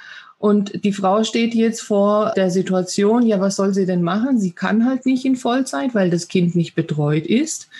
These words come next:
Das weiß der Arbeitgeber auch, ja. Und steht jetzt da mit dieser Ablehnung.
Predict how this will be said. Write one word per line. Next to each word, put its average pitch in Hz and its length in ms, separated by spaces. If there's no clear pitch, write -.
Das 135 160
weiß 123 260
der - 120
Arbeitgeber 202 680
auch, - 300
ja. 190 300
Und 196 520
steht 175 280
jetzt 165 280
da 160 360
mit 185 200
dieser 175 300
Ablehnung. 180 760